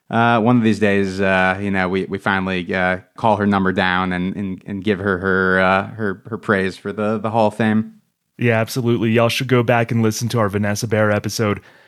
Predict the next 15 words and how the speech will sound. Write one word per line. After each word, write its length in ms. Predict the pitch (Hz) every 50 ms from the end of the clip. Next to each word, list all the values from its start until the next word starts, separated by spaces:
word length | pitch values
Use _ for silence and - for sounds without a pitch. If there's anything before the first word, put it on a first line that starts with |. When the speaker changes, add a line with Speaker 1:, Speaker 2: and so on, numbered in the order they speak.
| _ _
Speaker 2:
from 180 | - 120 113
last 280 | 110 104 104 107 107 -
season 320 | - 113 107 104 113 107 104
and 220 | 101 101 95 87 _ _ _ _ _
hear 240 | - 104 120 127 107
Sammy 400 | - - - 139 120 117 117 117
and 100 | 113 113
I 160 | 110 110 107
kind 180 | 107 - 120 104
of 60 | -
fanboy 640 | - - 120 117 113 110 110 110 113 113 113 117 117 117 113 - _ _ _
<laughs> 220 | _ - - -
over 240 | - 123 113 117 113
Vanessa 400 | 101 117 - 113 110 107 95 120
Bayer. 320 | 110 117 107 104 104 101